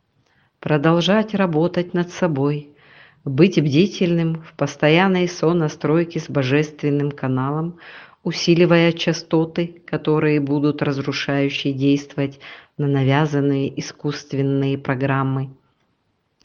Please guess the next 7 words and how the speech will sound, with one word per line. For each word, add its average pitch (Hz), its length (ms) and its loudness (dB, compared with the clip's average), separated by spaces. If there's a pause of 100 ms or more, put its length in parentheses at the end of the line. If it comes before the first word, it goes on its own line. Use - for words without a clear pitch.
(420)
Канал 185 480 6
создаст 190 720 0
защиту 160 880 -2 (120)
от 156 180 -2
излучений, 143 960 0 (320)
поражающих 147 960 2
волю 147 600 0